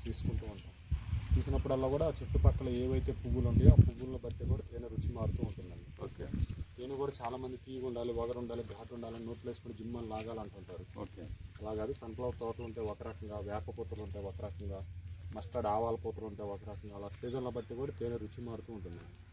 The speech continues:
Speaker 2: ఓకే.
Speaker 1: ఈ కూలీగలన్నీ కూడా ఒక సిండికేట్గా వర్క్ చేసుకుంటాయి సార్.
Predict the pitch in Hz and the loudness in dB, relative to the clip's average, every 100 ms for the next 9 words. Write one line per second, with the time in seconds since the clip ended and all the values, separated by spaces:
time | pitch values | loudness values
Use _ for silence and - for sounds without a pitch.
0 | - - 92 - - - - - 110 - | -20 -16 -16 -16 -18 -18 -18 -16 -14 -8
1 | 131 143 143 139 135 135 151 156 120 127 | 0 4 4 4 2 2 4 2 0 -4
2 | 127 135 131 127 113 - 135 120 - 95 | -6 -2 0 0 0 -2 -6 -6 -10 -14
3 | - | -14